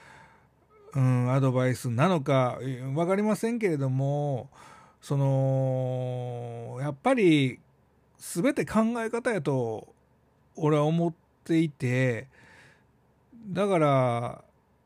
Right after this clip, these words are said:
うん、全てのその書かれてることであったり言われてることっていうのが、あ、あの、悪いことと捉えなければ、まあ、全て良いっていう風になるのかなっ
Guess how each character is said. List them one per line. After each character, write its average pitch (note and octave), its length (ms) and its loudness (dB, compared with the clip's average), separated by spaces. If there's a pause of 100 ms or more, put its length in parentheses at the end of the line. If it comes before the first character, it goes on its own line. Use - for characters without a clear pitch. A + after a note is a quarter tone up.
(880)
う F3 40 -4
ん、 D3 260 -2 (680)
全 A#3+ 320 -2
て G#3 100 -2
の D3 160 0
そ D3 140 -4
の C#3+ 400 -2
書 C3 80 -12
か C#3 120 -2
れ C3+ 80 -2
て C#3+ 120 -4
る C3+ 100 -2
こ G3 140 -4
と G3 100 -4
で C#3+ 80 -2
あ B2 40 -2
っ A#2 40 -6
た D#3+ 160 -8
り C#3+ 80 -4
言 C3 100 0
わ F3 80 0
れ F3+ 60 -2
て F3+ 100 -4
る F3 100 -4
こ G3+ 120 -2
と E3 140 -6
っ C3+ 40 -8 (280)
て C3 100 -10
い B2 180 -2
う G#3+ 160 0
の C#3 180 -4
が、 B2 320 -6 (440)
あ、 - 300 -16 (840)
あ B2 180 -10
の、 A#2 300 -18 (1600)
悪 C#4+ 360 4
い C#3+ 180 -2
こ G3 200 -2
と D3+ 120 -4
と C#3 120 -8
捉 D3 300 -2
え G#3 80 -2
な D4 140 -4
け C#4 140 -8
れ B2 100 -6
ば、 A2+ 520 -6 (340)
ま F3 60 -6
あ、 - 20 -2
全 D#3+ 280 -2
て F#2+ 220 -12
良 G2+ 220 -8
い B2+ 120 -6
っ - 40 -16 (140)
て - 120 -14
い G#2+ 100 -10
う A2+ 40 -8
風 A2+ 140 -8
に G2+ 100 -10
な G#2 100 -10
る C3+ 100 -6
の A2+ 120 -6
か A2+ 140 -12
な B2 80 -10
っ A#2+ 40 -10